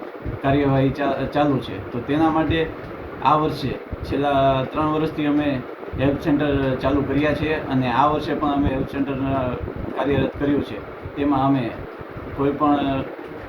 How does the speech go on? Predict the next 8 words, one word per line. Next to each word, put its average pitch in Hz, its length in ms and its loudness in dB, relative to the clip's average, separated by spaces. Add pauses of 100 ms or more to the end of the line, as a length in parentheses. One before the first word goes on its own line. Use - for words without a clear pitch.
(140)
વિદ્યાર્થીઓના 147 640 2
વાલીઓને 139 540 2 (360)
જેને 135 260 2
લાભ 135 300 0
લેવો 143 160 2
હોય 131 220 0 (460)
એમને, 127 240 0
અ, 123 720 -4